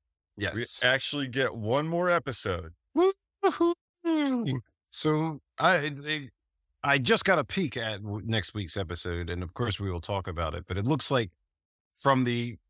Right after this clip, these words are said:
Speaker 1: ten seconds that I just watched, 'cause I went to the wrong one, they're already there
Speaker 2: They're there.
Speaker 1: at the,
Speaker 2: They're
Speaker 1: at the Go Home, the Go Home-ish show,
Speaker 2: Yeah.
Speaker 1: which is next week. I can only imagine what next week's episode brings. It's probably a bunch of, like, just shit matches that they just plugged in.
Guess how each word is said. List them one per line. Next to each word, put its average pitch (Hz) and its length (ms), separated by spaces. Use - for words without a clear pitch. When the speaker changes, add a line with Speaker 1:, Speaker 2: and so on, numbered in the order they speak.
Speaker 1:
ten 156 260
seconds 131 400
that 113 140
I 104 100
just 104 260
watched, 110 380
'cause 90 220
I 90 60
went 95 220
to 95 60
the 92 80
wrong 95 260
one, 90 340
they're 196 200
already 175 340
there 131 460
Speaker 2:
They're 139 140
there. 151 400
Speaker 1:
at 131 160
the, 110 60
Speaker 2:
They're 131 80
Speaker 1:
at 120 80
the 123 80
Go 123 280
Home, 113 420
the 113 120
Go 117 260
Home-ish 123 540
show, 101 480
Speaker 2:
Yeah. 139 260
Speaker 1:
which 98 80
is 98 100
next 107 220
week. 98 240
I 143 120
can 240 160
only 196 180
imagine 87 500
what 113 220
next 104 280
week's 98 280
episode 90 440
brings. 82 240
It's 82 100
probably 180 300
a 117 60
bunch 98 280
of, 82 160
like, 80 240
just - 380
shit - 320
matches 78 540
that 80 160
they 85 120
just 78 300
plugged 85 400
in. 80 200